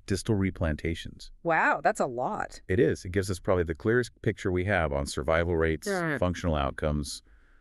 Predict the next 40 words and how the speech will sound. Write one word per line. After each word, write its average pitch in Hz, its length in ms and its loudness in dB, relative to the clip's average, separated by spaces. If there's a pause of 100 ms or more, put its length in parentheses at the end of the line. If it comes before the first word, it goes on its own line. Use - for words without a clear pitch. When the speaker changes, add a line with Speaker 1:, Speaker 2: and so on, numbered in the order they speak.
Speaker 1:
the 85 80 4
works. - 520 0
Speaker 2:
So - 200 0
the 175 80 2
goal 208 340 4
is 170 160 2
connecting 180 540 -2
that 165 180 4
evidence 151 640 -4
to 151 480 -4
our 143 100 -2
decisions. - 680 -14
Speaker 1:
Exactly. 73 640 2
To 98 120 2
your 73 200 4
surgical 143 380 2
decision-making, 80 760 -2
how 85 140 2
you 92 120 4
manage 85 260 0
patients. - 360 -6
We 92 80 2
want 98 180 2
to 85 60 0
give 101 160 0
you 98 100 4
those 80 260 2 (280)
crucial 127 720 4 (240)
why 87 600 4
and 69 180 -4
how 73 500 2 (120)
insights. - 640 0 (200)
Speaker 2:
Okay, 185 360 4
let's 220 380 6
unpack 190 480 2
this 123 200 -8
then. - 440 -10
Because, 220 260 0
you 240 100 0
know, 202 160 4